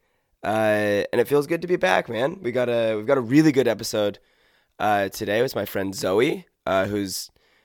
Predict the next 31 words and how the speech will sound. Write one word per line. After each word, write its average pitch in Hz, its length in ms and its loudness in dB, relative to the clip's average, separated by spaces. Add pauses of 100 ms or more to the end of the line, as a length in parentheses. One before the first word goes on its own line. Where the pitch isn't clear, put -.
visiting 110 400 -4
from 107 160 -6
Barbados, 107 540 -2
who 117 80 -4
I - 20 -2
haven't 95 180 -8
seen 104 160 -8
in 104 100 -6
a 104 60 -4
long 104 220 -4
time. 143 320 -4
And, 104 180 -4
uh, 98 300 -6 (1000)
man, 127 180 0
she, 135 200 -4 (560)
she 139 240 -2
fucking, 123 460 -6
she's 170 340 -2 (320)
such - 380 0
a 123 40 0
unique 110 380 -4
and 95 160 -8
perfect 101 320 -6
human 104 240 -4
being. 95 300 -4 (180)
She's - 260 -8
so 120 220 2
fun 104 320 0
and 101 100 -4
so 107 180 -2
special. 92 520 -6